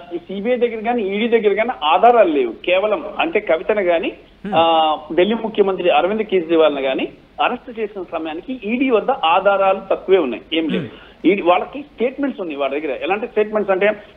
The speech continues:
Speaker 1: ఇప్పుడు, ఆ, అభిషేక్ బోయినపల్లి, అలాగే, ఆ, బుచ్చిబాబు, అరుణ్ రామచంద్ర పిల్లల్ని ఇన్వెస్ట్-, ఇన్-, వాళ్ళని interrogate చేసి interrogation లో వచ్చిన వివరాలను base చేసుకొని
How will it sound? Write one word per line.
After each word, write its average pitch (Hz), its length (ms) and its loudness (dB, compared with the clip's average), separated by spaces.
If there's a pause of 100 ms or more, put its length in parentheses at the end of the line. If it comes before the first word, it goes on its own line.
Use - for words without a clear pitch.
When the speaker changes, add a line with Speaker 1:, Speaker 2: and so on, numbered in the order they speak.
(120)
Speaker 1:
ఇప్పుడు, 185 560 8
ఆ, 160 320 8
అభిషేక్ 196 360 -4
బోయినపల్లి, 185 580 0
అలాగే, 175 460 0 (280)
ఆ, 160 160 6
బుచ్చిబాబు, 190 720 -2 (300)
అరుణ్ 240 280 -2
రామచంద్ర 214 480 -2
పిల్లల్ని 190 460 -2
ఇన్వెస్ట్-, 170 480 -2
ఇన్-, 160 380 -4
వాళ్ళని 151 500 -4 (280)
interrogate 240 560 2
చేసి 190 300 -4
interrogation 240 640 2
లో 240 80 0
వచ్చిన 175 340 -6
వివరాలను 202 420 0
base 180 420 0
చేసుకొని 175 480 -12